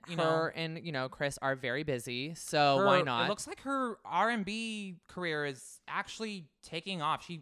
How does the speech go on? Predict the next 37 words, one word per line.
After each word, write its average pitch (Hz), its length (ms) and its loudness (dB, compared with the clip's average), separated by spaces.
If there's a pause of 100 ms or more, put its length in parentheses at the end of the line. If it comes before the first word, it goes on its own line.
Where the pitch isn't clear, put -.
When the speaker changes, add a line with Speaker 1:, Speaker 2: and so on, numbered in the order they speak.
Speaker 1:
opened 214 240 -10
for 240 120 -8
Faith 165 280 -8
Evans, 117 360 -8
which - 120 -20
is, 120 160 -16
like, 117 200 -10 (440)
Speaker 2:
A 127 40 -6
big 151 180 2
Speaker 1:
nothing 185 100 -2
to 147 100 0
Speaker 2:
deal. 120 280 2
Speaker 1:
s-, - 80 -18
like, 131 140 -10
slouch 123 320 -8
at. 80 180 -14
That's - 320 -10
a - 40 -18
big 127 200 -16
deal. 107 380 -14
Speaker 2:
Yeah. 139 300 -8 (140)
Speaker 1:
Um, 160 400 0 (340)
I 185 60 -2
mean, 165 280 -4 (280)
we 156 120 -10
have 143 140 -8
our 120 140 -6
own 120 80 -10
opinions 127 340 -14
about, 117 380 -10
like, 110 460 -14
how 370 120 -6
good 453 200 -8
the 453 60 -12
music 453 320 -6
is. 143 160 -6
But 214 200 -2